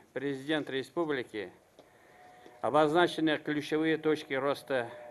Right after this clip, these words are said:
экономики и заложен мощный фундамент для дальнейшего развития Татарстана. Самое важное, за все эти времена Татарстан никогда не стоял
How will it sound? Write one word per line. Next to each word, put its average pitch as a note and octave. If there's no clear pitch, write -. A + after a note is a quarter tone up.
экономики B2
и C3+
заложен C#3+
мощный D#3
фундамент B2+
для A#2+
дальнейшего C3+
развития A#2
Татарстана. G#2
Самое F#3
важное, C3
за C3+
все -
эти D3
времена C#3+
Татарстан C#3
никогда D3
не B2+
стоял C#3